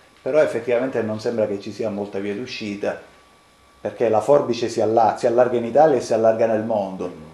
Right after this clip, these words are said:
E ovviamente è la parte ricca della forbice che gestisce l'allargamento, anche se non tutti, però diciamo il governo della parte ricca della forbice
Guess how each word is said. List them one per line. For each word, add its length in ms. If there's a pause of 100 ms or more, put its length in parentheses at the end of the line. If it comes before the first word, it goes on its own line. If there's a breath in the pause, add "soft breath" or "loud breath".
(600)
E 160
ovviamente 760
è 20
la 180
parte 400
ricca 300
della 220
forbice 580
che 120
gestisce 520
l'allargamento, 1120
anche 260
se 80
non 280
tutti, 400
però 200
diciamo 380
il 100
governo 400
della 200
parte 260
ricca 260
della 180
forbice 540